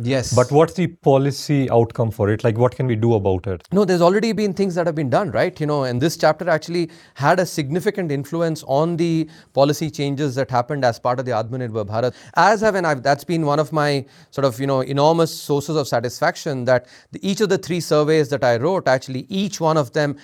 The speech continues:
Speaker 1: had a telling impact on, you know, on, on, on, on policy changes. And that's something, so in this particular case, you know, if you look at the P L I scheme, the P L I scheme is conditioned on growth of the firm.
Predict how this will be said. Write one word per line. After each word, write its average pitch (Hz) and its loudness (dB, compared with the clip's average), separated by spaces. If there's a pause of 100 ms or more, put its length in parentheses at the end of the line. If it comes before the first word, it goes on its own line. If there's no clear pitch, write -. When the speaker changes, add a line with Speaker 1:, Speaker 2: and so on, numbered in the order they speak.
(120)
Speaker 1:
had 135 2
a 131 -2
telling 147 2
impact 127 0
on, 123 -2
you 127 -6
know, 120 0
on, 117 -4
on, 117 -6
on, 117 -6
on 110 -4
policy 117 -4 (200)
changes. 156 -2
And 107 -6
that's 120 2
something, 135 0 (200)
so 180 -2
in 165 2
this 202 6
particular 196 2
case, 190 -2
you 165 -4
know, 160 0
if 143 -6
you 160 0
look 175 -2
at 214 0
the 196 -2
P 160 -2
L 160 2
I 147 4
scheme, 135 -10 (300)
the 151 -2
P 170 2
L 202 4
I 214 4
scheme 202 -6
is 160 -4
conditioned 175 2
on 156 4
growth 143 2
of - -6
the 139 -10
firm. 95 -14